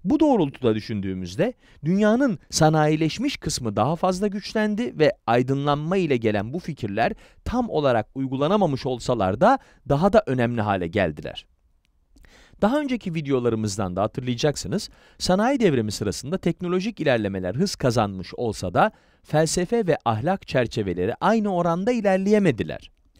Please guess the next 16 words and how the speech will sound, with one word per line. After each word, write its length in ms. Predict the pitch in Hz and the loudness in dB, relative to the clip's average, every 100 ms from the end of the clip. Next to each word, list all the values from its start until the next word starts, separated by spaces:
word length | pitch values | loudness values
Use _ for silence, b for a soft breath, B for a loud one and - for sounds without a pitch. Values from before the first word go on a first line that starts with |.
| _ 131 | _ 2
Ve 160 | 120 B B - | 2 B B -4
yirminci 480 | 127 135 135 131 | -2 0 -2 -2
yüzyıla 520 | 226 240 160 135 107 95 | -2 -2 -2 -2 0 0
geldiğimizde 880 | 123 117 104 95 87 87 - 76 | 2 0 0 -4 -4 -8 -6 -6
de 200 | 76 190 - b b - | -2 -2 -4 b b -6
dünya 300 | 170 226 247 | -2 2 2
tarihinin 640 | 202 175 165 156 170 160 | 2 2 4 0 0 -2
o 160 | 143 170 | -2 -2
zamana 340 | 220 202 160 | -2 0 -2
kadar 300 | 135 127 117 | -2 0 0
şahit 400 | 107 131 131 139 - | 0 0 0 0 -2
olmadığı 640 | 185 247 233 190 180 180 | -2 0 0 2 4 4
kadar 420 | 143 123 139 170 | 2 0 0 -2
kanlı 540 | - 131 131 151 175 165 | -4 -4 -2 -2 -4 -2
bir 140 | 165 | -4
yüzyıl 480 | 120 127 95 95 | -2 -4 -2 -6